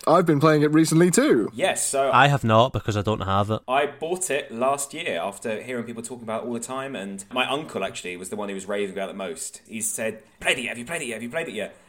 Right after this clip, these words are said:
Speaker 2: I was like, I'm like, "No, not yet." And he's like, "Oh, I watched, I always watch the last scene on YouTube, like, every day. I love it so much, love it so much." I'm like, "Still haven't played it." But I eventually, in the last couple of weeks, I'm not gonna lie, it took me three times to get into it.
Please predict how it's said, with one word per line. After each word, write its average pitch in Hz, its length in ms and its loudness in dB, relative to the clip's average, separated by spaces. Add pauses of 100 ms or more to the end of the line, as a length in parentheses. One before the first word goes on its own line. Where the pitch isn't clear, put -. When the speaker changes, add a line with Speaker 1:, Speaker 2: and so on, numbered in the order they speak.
(180)
Speaker 2:
I - 20 -18
was 98 80 -16
like, 98 180 -8
I'm 101 60 -14
like, 95 220 -8
"No, 110 360 -2
not 107 140 -8
yet." 104 200 -2
And - 240 -20
he's 107 160 -8
like, 104 180 -4 (300)
"Oh, - 260 -8 (480)
I 139 80 -4
watched, - 260 -6
I 147 60 0
always 175 180 0
watch - 180 -6
the 156 60 -8
last 165 320 0
scene 160 240 -4
on 120 80 -4
YouTube, 123 420 -10
like, 113 220 -12
every 135 220 -10
day. 127 160 -6
I 117 60 -6
love 147 140 -6
it 135 80 -2
so 139 120 0
much, 127 200 -6
love 160 100 -6
it 151 80 -6
so 160 100 -6
much." - 300 -8 (100)
I'm 101 80 -8
like, 101 140 -4 (260)
"Still - 160 -4
haven't 131 160 -2
played 110 200 0
it." 92 180 -8 (180)
But 117 80 -2
I 123 80 2
eventually, 123 640 -2 (120)
in 131 140 -6
the 127 80 -4
last 123 540 -2 (220)
couple 139 200 -6
of 175 40 0
weeks, - 400 -2 (320)
I'm 202 40 -4
not 214 100 -4
gonna 214 140 2
lie, 110 200 4
it 139 200 -6
took - 160 -8
me 156 80 -14
three 160 320 -12
times 110 480 -6
to 110 80 -8
get 110 280 -6
into 107 360 -8
it. 76 160 -10